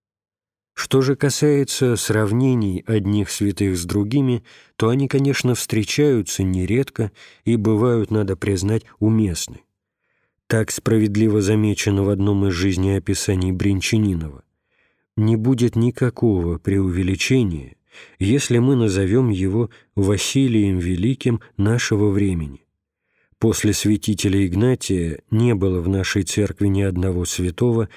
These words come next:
который оказал бы такое влияние на судьбы монашества,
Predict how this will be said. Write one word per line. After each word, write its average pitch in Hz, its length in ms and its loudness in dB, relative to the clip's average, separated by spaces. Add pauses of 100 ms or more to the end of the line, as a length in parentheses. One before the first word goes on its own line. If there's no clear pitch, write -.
(300)
который 117 420 2
оказал 107 480 0
бы 104 220 -2 (280)
такое 107 540 2
влияние 95 880 0 (140)
на 104 160 2
судьбы 92 500 -2
монашества, 90 1120 -2